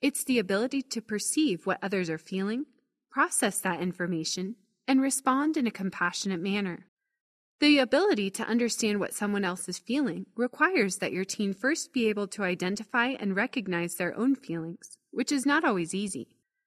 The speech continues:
It takes practice in self-awareness to grow this emotional literacy, a skill many adults struggle with as well. Medical professionals, businesses, and even politicians invest large sums in empathy trainings,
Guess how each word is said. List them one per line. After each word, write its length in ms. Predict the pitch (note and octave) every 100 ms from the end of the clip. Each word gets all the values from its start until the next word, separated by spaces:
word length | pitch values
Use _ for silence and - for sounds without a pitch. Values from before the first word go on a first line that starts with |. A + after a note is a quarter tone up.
| _ _ _ _ _
It 140 | - D#4+
takes 260 | D#4+ -
practice 500 | - C4+ C#4+ G4 F#4+
in 140 | B3 G#3
self-awareness 840 | G3+ F#3+ F#3+ F#3 F#3+ C#4 E3 -
to 100 | -
grow 280 | G3+ C4 D4+
this 220 | F#3 F3+
emotional 540 | F#3 F#3+ G3 - F#3+ E3+
literacy, 680 | F#3 A#3 E3+ - E3 - _ _ -
a 80 | C4+
skill 400 | - G4 F#4 F#3+
many 260 | G3 F#3+
adults 440 | E3+ E3+ B3+ - -
struggle 320 | F3+ E3+ E3+
with 160 | E3+
as 120 | F3 F3
well. 340 | G#3 A#3 F#3 - _ _ _ _ _ _ _ _ _ _ -
Medical 460 | G#3+ A3+ C4+ C4+
professionals, 800 | - B3+ G#3+ G3 - G#3 A#3 - _ -
businesses, 680 | A3+ A#3 A#3 - A#3+ - - _
and 160 | A#3+ A#3
even 300 | B3+ B3+ A#3+
politicians 920 | - G#3 G3+ - D#4+ - F3 F#3 - -
invest 440 | C4 B3+ C4 -
large 320 | A3 A#3+ D4
sums 560 | - - C#4 F#3 F3+ -
in 180 | A3+ A3+
empathy 400 | D4 D#4 G#3+ F3
trainings, 640 | - F3+ F3 D#3 - -